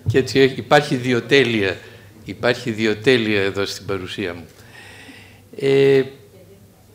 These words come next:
πρέπει να σας πω ότι αυτές οι εκλογές πράγματι ανέδειξαν ένα φαινόμενο που δεν είναι ενδυμικό στην ελληνική κοινωνία, το λαϊκισμό πάλι.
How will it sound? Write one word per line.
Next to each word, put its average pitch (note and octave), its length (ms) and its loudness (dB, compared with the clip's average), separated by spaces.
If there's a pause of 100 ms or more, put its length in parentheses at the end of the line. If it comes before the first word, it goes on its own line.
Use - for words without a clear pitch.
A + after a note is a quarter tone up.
(240)
πρέπει G#3+ 280 2
να G3+ 120 4
σας E3+ 300 -4
πω A3 200 0
ότι G#3+ 320 -2 (640)
αυτές G#3 400 -4
οι G3+ 100 -2
εκλογές F3 680 -4 (420)
πράγματι G3+ 920 0
ανέδειξαν E3+ 1040 -4
ένα E3 280 -6
φαινόμενο E3 560 -4
που E3 200 -10
δεν A#3+ 240 -2
είναι G#3 180 0
ενδυμικό G#2+ 540 -6
στην - 240 -14
ελληνική F2+ 420 -12
κοινωνία, B2+ 640 -6 (1080)
το F3 120 0
λαϊκισμό C3 1200 -2
πάλι. G2 380 0